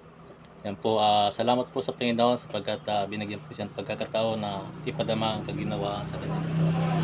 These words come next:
Shout out, shout out po sa lahat ng, ah, nanonood, sa lahat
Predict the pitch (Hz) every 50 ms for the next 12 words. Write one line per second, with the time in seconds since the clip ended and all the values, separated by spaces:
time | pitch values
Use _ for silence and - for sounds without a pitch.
0 | - - - - - - - - - - - - - - - - - - - -
1 | - - - - - - - - 113 - - - 120 113 - 104 107 104 104 107
2 | 110 107 - - 107 104 104 101 101 101 98 98 98 101 101 104 113 117 117 117
3 | - - 101 95 95 101 101 98